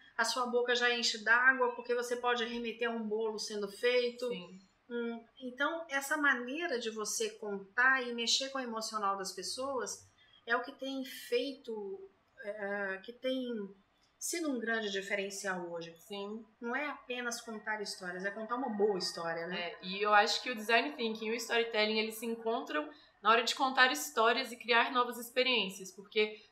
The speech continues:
Speaker 2: tudo que você faz no design thinking é pra melhorar a experiência do usuário, do cliente. E não basta só melhorar, você tem que contar uma história também. Então, aí entram as duas áreas e, se bem usadas as duas, não, é sucesso garantido.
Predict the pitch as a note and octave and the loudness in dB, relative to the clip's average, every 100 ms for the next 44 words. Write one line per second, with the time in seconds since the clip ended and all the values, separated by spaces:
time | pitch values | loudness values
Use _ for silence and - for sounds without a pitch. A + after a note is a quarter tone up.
0 | _ D4+ E4 G4 F#4+ E4+ F4 - - A3 | _ -2 0 0 -2 -4 -4 2 12 12
1 | G3+ - G#3+ G#3+ C#4+ C#4+ A3+ G#3 G#3 C4 | 12 6 -4 -2 -2 0 0 0 -2 -6
2 | C#4+ A3+ G#3+ G#3+ A#3+ B3 - B3 B3 A#3 | -6 -4 -4 0 0 0 0 0 2 4
3 | B3+ D4 D4 C4 A#3 A#3 A#3+ A3+ A#3 B3 | 4 2 -4 0 0 0 -4 -6 -4 2
4 | G#3+ F3+ E3+ F3 F#3 - G3+ G3+ F#3 E3+ | 4 4 0 -8 -12 -4 -2 -2 -4 -8
5 | E3+ - - _ _ G#3 B3+ - F#3+ A#3 | -10 -14 -20 _ _ -2 -2 -6 -4 4
6 | C#4+ C#4 C4 F4 D#4 - B3 B3 A#3 G3 | 6 10 8 8 -2 -2 0 4 8 8
7 | G3 A3 B3 - D#4 D4 C#4+ E4+ G#4+ F#4+ | 6 2 -2 -4 -6 4 6 8 6 4
8 | B3+ A3+ A3+ G#3+ F3 E3 E3+ F3 F#3+ G3+ | 4 6 4 2 2 0 -2 0 0 0
9 | - _ - F#3 A3 C4 - A#3 B3+ C4 | -12 _ 2 4 4 2 0 -2 0 -2
10 | C#4 A3+ A3 G3 A#3 B3 G#3 G3 A3 A#3 | 2 2 0 2 0 4 8 10 8 4
11 | G3+ G3 A3 A#3 - - C4+ D#4+ G#3 B3 | -2 -2 -2 -2 -8 -4 -2 -2 4 4
12 | C#4+ C4 G#3+ G3+ G#3 G3 G#3 F#3+ A3+ B3 | 4 4 8 8 6 4 2 2 -2 -4
13 | C4+ B3 C4 - A3 A3+ - A#3 A#3+ B3 | 0 2 0 -2 -10 -8 -2 0 2 2
14 | G#4 - G3+ | 2 2 2